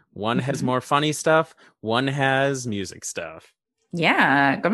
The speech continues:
Speaker 2: my website, say smythe comedy dot com, S E Y smythe comedy dot com, uh, under upcoming shows. I have a little, a little link to get tickets.
Speaker 1: Hmm.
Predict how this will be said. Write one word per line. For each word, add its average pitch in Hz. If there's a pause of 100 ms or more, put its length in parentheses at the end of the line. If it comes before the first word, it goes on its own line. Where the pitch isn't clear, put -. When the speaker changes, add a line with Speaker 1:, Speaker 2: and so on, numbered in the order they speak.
Speaker 2:
my 202
website, 190
say 180
smythe 185 (200)
comedy 170
dot 156
com, 156 (360)
S 151
E 156
Y 143
smythe 135 (140)
comedy 135
dot 127
com, 135 (340)
uh, 127
under 135
upcoming 135
shows. 156
I 156
have 147 (220)
a 151
little, 156 (140)
a 175
little 214
link 196
to -
get -
tickets. - (1300)
Speaker 1:
Hmm. 117